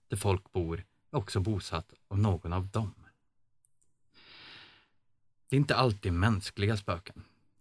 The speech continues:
Ärligt talat så är det ganska sällan det. Det krävs ett riktigt gammalt hus, ett med riktigt mycket historia för att binda en mänsklig själ.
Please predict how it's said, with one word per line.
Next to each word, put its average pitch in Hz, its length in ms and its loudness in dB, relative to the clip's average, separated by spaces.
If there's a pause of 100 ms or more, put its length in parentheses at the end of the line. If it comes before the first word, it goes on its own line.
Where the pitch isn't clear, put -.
(240)
Ärligt 101 280 2
talat 95 340 0
så - 80 -2
är 90 80 2
det 90 60 -4
ganska 95 320 -2
sällan 104 480 0
det. 80 200 -8 (500)
Det 113 100 0
krävs 95 320 0
ett 92 140 -6
riktigt 101 600 -4
gammalt 101 460 2
hus, - 280 -14 (100)
ett 120 220 -2
med 110 160 4
riktigt - 380 -2
mycket 107 320 0
historia 101 760 0 (140)
för 101 120 -4
att 87 100 0
binda 85 300 -2
en 82 140 -2
mänsklig 87 440 -4
själ. - 360 -8